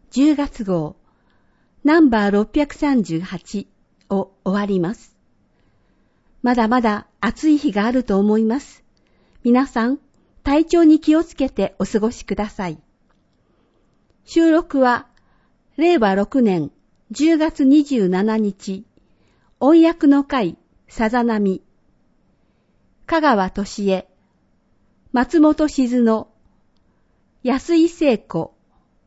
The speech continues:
高橋実、斉藤澄子、柴田陽子、白井節子、柏文子、榎本秀香、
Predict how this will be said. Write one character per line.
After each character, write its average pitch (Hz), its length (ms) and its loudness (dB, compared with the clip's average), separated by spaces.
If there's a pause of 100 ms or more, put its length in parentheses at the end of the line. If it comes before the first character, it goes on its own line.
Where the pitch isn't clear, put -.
(420)
高 320 340 -2
橋 277 280 -6
実、 180 520 -2 (1120)
斉 302 300 0
藤 302 340 0
澄 208 280 0
子、 - 340 -10 (960)
柴 311 340 0
田 202 180 -4
陽 214 260 0
子、 - 340 -10 (1000)
白 311 340 0
井 302 100 2
節 - 360 -6
子、 - 320 -8 (1040)
柏 311 460 0
文 262 280 2
子、 - 400 -8 (1160)
榎 285 240 6
本 247 320 2
秀 233 360 -2
香、 185 240 -12